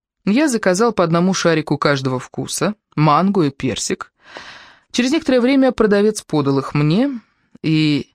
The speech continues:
я обернулся, чтобы попросить Элизабет закрыть глаза для чистоты эксперимента, но ее уже и след простыл. Это называется ученый,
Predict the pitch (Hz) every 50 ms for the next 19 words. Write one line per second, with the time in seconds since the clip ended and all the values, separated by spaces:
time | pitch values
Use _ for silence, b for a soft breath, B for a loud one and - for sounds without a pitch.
0 | _ - 165 170 247 294 302 - - 196 180 160 180 175 170 185 214 269 311 285
1 | - 262 226 - - 254 220 226 196 196 190 - 185 185 185 - 220 - - 185
2 | 180 180 220 262 247 240 247 208 233 214 185 214 220 220 - - 175 151 139 131
3 | 147 156 160 160 196 277 294 202 185 185 180 - 190 180 - 190 185 - 208 202
4 | - - - - 226 226 240 247 240 226 190 156 139 135 - - 147 139 B B
5 | B B B B B B B B _ _ _ _ _ _ _ _ _ - 160 151
6 | 147 147 143 143 151 151 151 147 156 180 180 - - - 311 - - - 123 -
7 | - - - - 107 - _ _ _ _ _ _ _ _ _ _ _ _ - -
8 | 156 - - 175 165 147 139 160 160 165 170 160 - - 180 170 - - - 233
9 | 247 233 - - - _